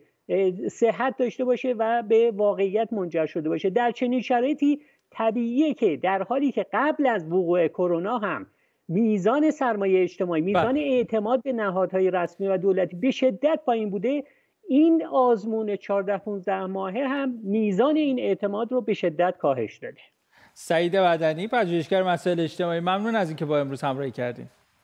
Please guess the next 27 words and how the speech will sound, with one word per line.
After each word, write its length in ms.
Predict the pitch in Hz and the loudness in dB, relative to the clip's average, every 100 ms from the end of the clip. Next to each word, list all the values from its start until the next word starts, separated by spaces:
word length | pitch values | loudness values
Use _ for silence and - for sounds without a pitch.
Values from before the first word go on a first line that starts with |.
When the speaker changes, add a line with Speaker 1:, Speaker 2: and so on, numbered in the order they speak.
| _ _ _ _ _ _ _ _ _ _ _ _ _ _ _ _ - - | _ _ _ _ _ _ _ _ _ _ _ _ _ _ _ _ -16 -4
Speaker 2:
در 100 | 277 | 0
حالی 200 | 269 302 | 2 0
که 120 | 214 | -2
شبکهٔ 600 | 190 180 165 - 254 190 | 0 2 2 0 -2 0
پرس 380 | - 180 170 - | -2 -2 -2 -2
تی 100 | 180 | -8
وی 120 | 175 | -4
به 140 | 208 | -4
نقل 280 | 190 185 202 | -2 -2 0
از 160 | 226 208 | -2 -2
منابع 360 | 208 208 202 | -2 -2 0
خود 240 | 202 208 190 | 0 -2 -4
می‌گوید 360 | 180 180 180 | -6 -2 -2
که 100 | - | 0
مذاکرات 680 | 226 202 180 180 - 196 202 | -2 -2 -2 -2 -2 -2 0
وین 360 | 240 190 190 220 | -2 -2 -4 -2
در 180 | 220 208 | -2 -2
راستای 580 | 202 190 - 208 247 | -2 -4 -2 -4 -2
تعلیق 640 | 254 - 233 185 233 247 160 | -4 -4 -6 -4 -2 -2 -2
و 100 | 165 | -4
نه 180 | 170 185 | -2 -2
لغو 580 | 196 196 196 208 233 233 | -2 -2 -2 -2 -4 -2
برخی 360 | 214 202 202 | 0 -2 -4
تحریم 380 | 202 214 202 220 | -6 -2 -2 -4
هاست، 200 | 220 226 - | -6 -6 -4
عباس 340 | 220 240 - | -2 -2 0
عراقچی 500 | 214 202 175 214 208 | 0 0 -2 -4 -6